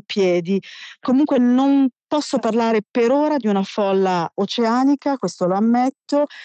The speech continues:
anche se sono molti, moltissimi fedeli, migliaia,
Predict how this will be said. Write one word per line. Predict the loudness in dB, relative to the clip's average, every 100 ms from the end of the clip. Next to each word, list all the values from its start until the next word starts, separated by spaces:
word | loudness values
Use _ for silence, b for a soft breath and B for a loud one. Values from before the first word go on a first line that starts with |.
| B
anche | -4 -4 -2
se | -4
sono | -4 -2 0 0 -2 0
molti, | 0 2 0 -2 -2
moltissimi | -2 -2 -2 -2 -2 -4
fedeli, | -2 -2 0 0
migliaia, | 0 0 0 0 0 -2